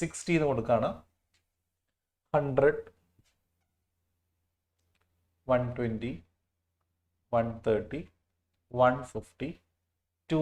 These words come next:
ഹൺഡ്രഡ്. യെസ്, ഇതിൻ്റെ ബാക്കിയെല്ലാം കാണാൻ പറഞ്ഞു. ടി എഫ് സി കാണാൻ പറഞ്ഞു, ടി വി സി കാണാൻ പറഞ്ഞു, എ വി സി, എ എഫ് സി,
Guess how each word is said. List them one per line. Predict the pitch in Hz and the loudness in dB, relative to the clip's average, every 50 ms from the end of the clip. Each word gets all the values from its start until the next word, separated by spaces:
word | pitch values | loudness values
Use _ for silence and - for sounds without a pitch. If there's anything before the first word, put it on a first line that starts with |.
| 147 131 | 2 0
ഹൺഡ്രഡ്. | 120 98 92 - - - _ _ _ _ _ _ _ - | 0 -4 -4 -10 -12 -14 _ _ _ _ _ _ _ -12
യെസ്, | 107 - - | -12 -12 -8
ഇതിൻ്റെ | - 175 190 190 170 | -2 0 4 10 12
ബാക്കിയെല്ലാം | 156 147 147 151 - 160 135 127 123 123 127 123 | 12 12 12 10 8 6 8 10 8 8 8 8
കാണാൻ | 117 104 95 95 95 | 6 6 4 2 2
പറഞ്ഞു. | 92 - 90 87 - _ _ _ _ _ _ _ _ _ _ _ _ _ _ _ _ - | -2 -2 -2 -10 -16 _ _ _ _ _ _ _ _ _ _ _ _ _ _ _ _ -4
ടി | 147 143 139 135 139 139 | -2 0 2 4 4 4
എഫ് | 139 - | 2 0
സി | - 147 139 | -6 -2 2
കാണാൻ | 135 120 107 104 107 110 107 | 2 4 4 2 2 0 0
പറഞ്ഞു, | 104 104 107 143 190 - _ _ _ _ _ _ _ _ _ - _ _ _ _ _ _ _ _ _ _ _ _ _ _ _ _ _ _ - - | 0 0 -4 -8 -10 -10 _ _ _ _ _ _ _ _ _ -20 _ _ _ _ _ _ _ _ _ _ _ _ _ _ _ _ _ _ -8 -4
ടി | 131 127 123 123 | -2 -2 0 0
വി | 123 127 123 - | -2 -4 -6 -6
സി | - 131 123 | -8 -4 -2
കാണാൻ | 113 104 101 101 101 101 | -2 -2 -2 -4 -4 -6
പറഞ്ഞു, | 101 98 107 135 180 - _ _ _ _ _ _ _ _ _ _ _ _ _ _ _ _ _ _ _ _ _ _ _ _ _ _ _ - 127 123 | -8 -8 -10 -12 -14 -14 _ _ _ _ _ _ _ _ _ _ _ _ _ _ _ _ _ _ _ _ _ _ _ _ _ _ _ -4 -2 0
എ | 123 120 120 117 | 2 2 2 2
വി | 117 120 120 120 - | 2 0 -2 -4 -6
സി, | - 131 151 165 - _ _ _ _ _ _ _ _ _ _ _ _ _ _ _ _ _ - _ _ _ _ _ _ - _ _ _ _ _ _ _ _ _ _ _ _ _ _ _ _ - 123 120 | -8 -10 -12 -12 -14 _ _ _ _ _ _ _ _ _ _ _ _ _ _ _ _ _ -20 _ _ _ _ _ _ -20 _ _ _ _ _ _ _ _ _ _ _ _ _ _ _ _ 0 2 4
എ | 117 117 117 120 | 4 6 4 4
എഫ് | 117 117 - - | 2 0 -8 -6
സി, | - 127 | -6 -6